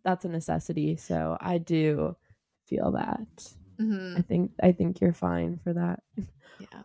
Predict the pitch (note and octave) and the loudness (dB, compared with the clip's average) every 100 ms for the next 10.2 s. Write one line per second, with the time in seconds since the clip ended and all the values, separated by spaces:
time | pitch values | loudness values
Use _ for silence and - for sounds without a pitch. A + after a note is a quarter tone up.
0 | - C#4+ F4+ G4 D4 D#4 A#3 G#3 C4 G3+ | 0 2 4 4 4 4 4 4 2 2
1 | - - - - - - B3+ - _ _ | -4 -16 -14 -14 -6 0 0 -2 _ _
2 | _ _ _ - A3 F#3 A#3 E4 E4+ F4 | _ _ _ 4 6 8 4 0 0 2
3 | E4+ G4+ C4+ A#3+ _ _ _ - D#4 D4+ | 4 2 -4 -20 _ _ _ -2 0 2
4 | F4 D4 A3+ B3 - C#4+ D#4+ D4+ C#4 E4+ | 4 4 4 0 -4 -2 0 2 4 4
5 | E4 - F#3 - - - C#4 B3 D#4+ - | 4 0 -2 -4 -10 2 2 6 4 4
6 | E4+ E4+ - - - - - _ _ - | 2 0 -2 -10 -12 -18 -20 _ _ -2
7 | F4+ E4+ F4+ F4 - G4+ G#4+ F#4 G#4 G#4 | 0 2 0 0 2 2 4 4 4 2
8 | C#4 E4 C#5 C#5 A#4 F#4+ C#4+ C#4 B3+ - | 2 0 4 6 6 6 6 4 2 0
9 | F4+ C5 B4+ A#4 C#5 D#5 C#5 B4 G4 D#4+ | 2 2 4 4 4 4 0 2 0 -2
10 | D4+ D4 | -4 -6